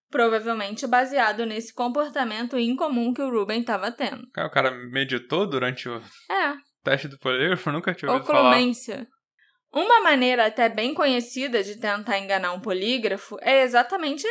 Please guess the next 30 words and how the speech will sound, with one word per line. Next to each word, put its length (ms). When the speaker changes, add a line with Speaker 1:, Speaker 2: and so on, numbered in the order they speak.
Speaker 1:
essa: 340
acalmar 640
os 120
nervos 640
e 160
diminuir 560
os 80
batimentos 580
cardíacos 760
e 40
a 80
pressão 400
sanguínea. 640
Adormecer 960
ou 160
tomar 360
algum 300
remédio 760
que 120
tenha 480
esse 220
propósito 880
é 160
uma 200
maneira 480
bem 180
segura 560
de 160
fazer 380
isso. 400